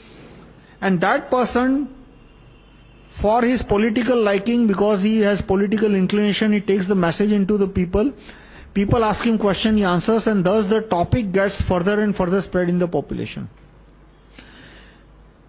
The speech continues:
So now, say population of Indian voter is seventy-five crore,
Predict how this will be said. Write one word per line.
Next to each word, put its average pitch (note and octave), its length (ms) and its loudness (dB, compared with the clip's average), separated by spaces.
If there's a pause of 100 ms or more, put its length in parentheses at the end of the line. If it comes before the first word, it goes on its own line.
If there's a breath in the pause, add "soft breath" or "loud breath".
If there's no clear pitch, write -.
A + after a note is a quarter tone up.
(400)
So B3+ 160 -2
now, D#4 560 0 (1600)
say C#4 560 0 (140)
population A#3+ 580 0
of A#3+ 140 0
Indian A3+ 320 2
voter G#3 240 2
is A3+ 120 0
seventy-five G#3 580 0
crore, F#3 380 0